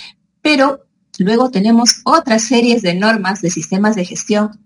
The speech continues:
cada una enfocada, ¿no? a una cierta parte interesada. Si hablamos de nueve mil uno, su centro, su foco principal es el cliente. Pero si, por ejemplo, hablamos de una iso cuarenta y cinco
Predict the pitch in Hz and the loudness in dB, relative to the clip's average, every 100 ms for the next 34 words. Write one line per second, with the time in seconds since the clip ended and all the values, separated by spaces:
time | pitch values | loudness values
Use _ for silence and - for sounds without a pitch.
0 | - 269 285 277 285 302 285 - 180 175 | -2 4 4 6 4 4 0 0 -4 0
1 | 247 254 185 208 302 - - 180 175 - | 2 4 4 0 -4 -12 -14 -12 -12 -16
2 | - - - _ _ 208 208 208 240 262 | -20 -20 -20 _ _ 0 2 2 2 0
3 | 240 269 254 247 233 202 196 214 214 175 | 0 0 0 -2 -2 -2 0 -2 -2 -4
4 | 165 - - - _ - 247 254 320 339 | -6 -8 -12 -12 _ -6 -4 0 0 -2
5 | 330 311 262 208 208 233 254 285 285 294 | -2 -2 0 0 0 2 2 2 2 2
6 | 392 - - 202 - 262 262 247 240 180 | -2 0 0 2 2 2 0 -2 -4 -4
7 | 240 240 269 262 202 196 - 160 226 359 | -4 -2 -2 -2 -4 -2 -6 -2 -2 -2
8 | - 208 - 214 208 170 165 160 - _ | -2 -4 0 -2 -2 -6 -6 -8 -16 _
9 | _ _ - - _ 233 226 233 226 226 | _ _ -20 -20 _ 4 6 4 4 4
10 | 226 285 285 302 269 277 269 - 190 208 | 4 4 4 2 2 0 0 0 0 2
11 | 226 233 226 220 233 214 196 180 170 - | 2 2 2 0 -4 -2 -2 -2 -4 -6
12 | 180 - 160 | -8 -10 -12